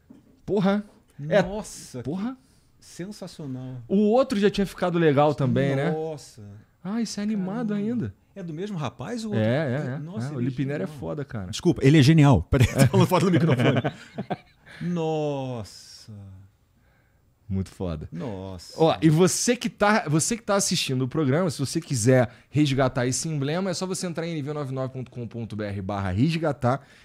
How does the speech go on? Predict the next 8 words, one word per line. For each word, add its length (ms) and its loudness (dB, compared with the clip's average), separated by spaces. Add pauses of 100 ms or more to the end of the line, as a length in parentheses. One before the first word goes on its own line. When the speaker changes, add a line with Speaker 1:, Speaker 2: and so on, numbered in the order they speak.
(120)
Speaker 1:
e 120 0
usar 220 2
o 120 2
código 560 0 (240)
G 300 6
briggs, 580 0 (140)
tá 100 -2
bom? 240 2